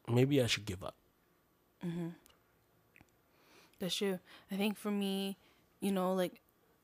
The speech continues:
Speaker 2: don't get me wrong, the entire T V series just hit me on a whole different level. But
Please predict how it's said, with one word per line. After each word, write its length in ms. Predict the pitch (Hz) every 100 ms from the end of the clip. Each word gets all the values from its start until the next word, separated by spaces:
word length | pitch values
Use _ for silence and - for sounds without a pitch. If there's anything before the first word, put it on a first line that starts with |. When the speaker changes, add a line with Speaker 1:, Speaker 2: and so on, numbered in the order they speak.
| _ _ - - - - _ -
Speaker 2:
don't 600 | 214 196 196 - 208 254
get 80 | 262
me 60 | 254
wrong, 160 | 190 175
the 100 | 208
entire 680 | 220 - 220 214 220 214
T 240 | 214 - 202
V 140 | 196
series 460 | 196 190 190 202 190
just 140 | 180
hit 280 | 165 175 185
me 160 | 196 185
on 160 | 170
a 60 | 151
whole 420 | - - 208 202
different 340 | 196 180 175
level. 380 | 165 160 143 151 - - - - -
But 220 | 196